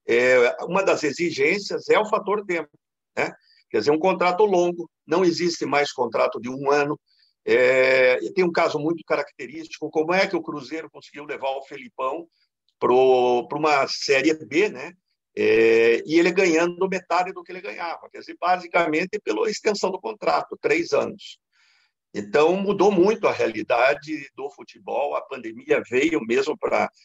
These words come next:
vamos dizer assim, pra colocar um basta nos contratos milionários que existiam, e, e eu diria que é muito importante, mas muito importante, a credibilidade do projeto.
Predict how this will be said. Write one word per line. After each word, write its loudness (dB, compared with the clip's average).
vamos 0
dizer 0
assim, -4
pra -2
colocar -2
um -6
basta -2
nos -14
contratos -4
milionários -8
que -20
existiam, -20
e, 0
e 0
eu 6
diria 0
que -2
é 0
muito -4
importante, -14
mas -2
muito 0
importante, -2
a -2
credibilidade 0
do -6
projeto. -10